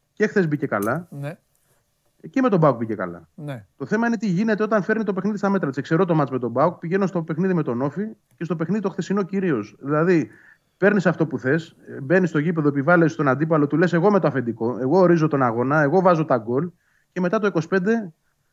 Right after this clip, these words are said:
Speaker 1: ε, αλλαγή τσίπ, δεν ξέρω πώς να το πω, κατέβηκε ο διακόπτης.
Speaker 2: Ναι.
Speaker 1: Γιατί δίνει η αεκ αυτή την εικόνα ότι, εντάξει, τώρα μπορείτε και να με σοφαρίσετε αν θέλετε.
Speaker 2: Ναι.
Speaker 1: Περάστε, ας πούμε.
Speaker 2: Ναι.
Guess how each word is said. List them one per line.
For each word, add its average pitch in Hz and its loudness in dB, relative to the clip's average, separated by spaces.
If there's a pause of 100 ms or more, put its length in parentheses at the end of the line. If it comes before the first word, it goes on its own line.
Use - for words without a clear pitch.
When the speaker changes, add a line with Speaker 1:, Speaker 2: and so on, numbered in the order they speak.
(260)
Speaker 1:
ε, - -4
αλλαγή 160 4
τσίπ, 170 -4
δεν 185 0
ξέρω 160 2
πώς 117 -2
να 113 0
το 113 -2
πω, 170 2
κατέβηκε 160 0
ο 156 0
διακόπτης. 151 0
Speaker 2:
Ναι. - -20
Speaker 1:
Γιατί 208 0
δίνει 214 0
η 147 4
αεκ 143 0
αυτή 143 -4
την 135 -6
εικόνα 190 -2
ότι, 185 -2
εντάξει, 180 -2
τώρα 202 4
μπορείτε 190 4
και 196 2
να 190 6
με 196 2
σοφαρίσετε 170 2
αν 107 -2
θέλετε. 95 -4 (100)
Speaker 2:
Ναι. 175 -8
Speaker 1:
Περάστε, 151 2
ας 95 -6
πούμε. - -12
Speaker 2:
Ναι. 113 -8